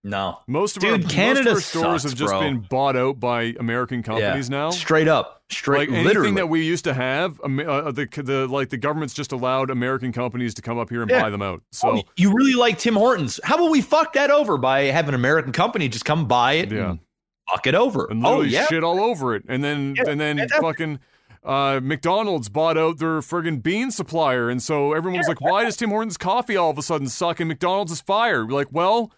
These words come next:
Speaker 2: because
Speaker 1: Oh,
Speaker 2: McDonald's
Speaker 1: America.
Speaker 2: coffee is now Tim Hortons coffee that you had for the last twenty years. And now it's fucking flip."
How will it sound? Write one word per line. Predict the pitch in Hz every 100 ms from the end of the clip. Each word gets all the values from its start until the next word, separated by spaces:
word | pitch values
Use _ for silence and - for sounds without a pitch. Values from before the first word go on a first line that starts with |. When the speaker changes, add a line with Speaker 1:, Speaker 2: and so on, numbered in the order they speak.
| _ _ -
Speaker 2:
because | 175 196 180
Speaker 1:
Oh, |
Speaker 2:
McDonald's | 214 143 254 226 160
Speaker 1:
America. |
Speaker 2:
coffee | 180 202 202 220
is | 185 165
now | 196 208
Tim | 202 190
Hortons | 185 254 294 -
coffee | 180 170 156 180 208 - _ -
that | 190
you | 196
had | 170 220 277
for | 202
the | 196
last | 175 160 -
twenty | 175 170 151
years. | 139 131 185 156 - _ _ _ _
And | 160 196
now | 202 208
it's | 202 -
fucking | 220 208 196
flip." | 254 247